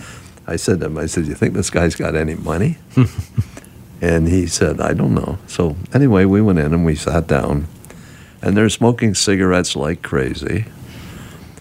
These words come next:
And I thought to myself when I'm sitting there, "I know these people don't have any money to invest,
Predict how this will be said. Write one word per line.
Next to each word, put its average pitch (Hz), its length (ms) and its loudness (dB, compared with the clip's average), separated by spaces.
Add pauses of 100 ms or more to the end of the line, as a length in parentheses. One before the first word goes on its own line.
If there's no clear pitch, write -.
(160)
And 190 140 2
I 196 80 4
thought 220 260 2
to 214 80 4
myself 151 480 4
when 117 120 4
I'm 104 120 2
sitting 101 360 4
there, 92 320 0 (100)
"I 104 60 4
know 143 200 4
these 120 180 2
people 85 300 0
don't 87 220 0
have 82 140 0
any 80 180 0
money 80 380 2
to 80 260 2
invest, 78 600 -2